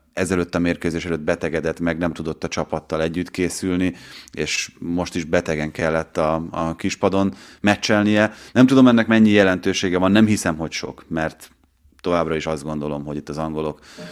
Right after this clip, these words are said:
más kvalitást képviseltek. Marokkóra leszek nagyon kíváncsi, nekem az afrikaiak közül ők a,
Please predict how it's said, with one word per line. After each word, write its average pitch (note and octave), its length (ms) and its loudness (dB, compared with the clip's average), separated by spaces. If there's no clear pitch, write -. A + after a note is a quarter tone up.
más E2 240 -4
kvalitást D2+ 520 -4
képviseltek. G#2+ 720 -2
Marokkóra G2 500 4
leszek F2 260 -4
nagyon D#2+ 300 -4
kíváncsi, D#2 480 -4
nekem F2 420 -2
az E2 100 -6
afrikaiak D2 640 -4
közül D2+ 320 -8
ők C#2+ 180 -10
a, C#2+ 140 -8